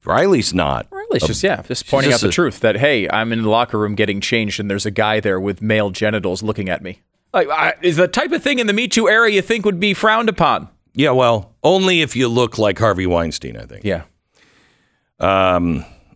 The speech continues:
Speaker 1: All right. So we, um,
Speaker 2: But basically, as you
Speaker 1: <sighs>
Speaker 2: point out, assaulted, really, in, in the middle of trying to give a speech.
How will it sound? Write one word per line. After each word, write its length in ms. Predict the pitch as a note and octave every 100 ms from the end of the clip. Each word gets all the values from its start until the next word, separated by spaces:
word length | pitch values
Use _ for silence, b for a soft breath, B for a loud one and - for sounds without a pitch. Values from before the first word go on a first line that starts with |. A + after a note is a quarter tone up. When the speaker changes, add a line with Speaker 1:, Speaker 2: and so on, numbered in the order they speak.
| -
Speaker 1:
All 140 | F#2+
right. 220 | D2 G1+ -
So 340 | - F#2+ E2 E2 - - -
we, 420 | F2+ D#2+ E2 D#2 D2
um, 320 | C2+ A#1+ B1+ _ _ _ _ _ _ _ _ _ _ _ _ _ -
Speaker 2:
But 180 | G#2+ G#2
basically, 380 | B2 - F#2 -
as 120 | A2
you 60 | G2
Speaker 1:
<sighs> 60 |
Speaker 2:
point 160 | G#2+ A#2+
out, 100 | -
assaulted, 640 | - - D2+ A2+ - - _
really, 320 | G2+ G2 E2
in, 280 | E2+ D2 F2
in 160 | - F#2
the 60 |
middle 200 | F2+ F2
of 140 | E2+ -
trying 160 | - G2
to 60 |
give 120 | F2+
a 40 | E2
speech. 320 | - G2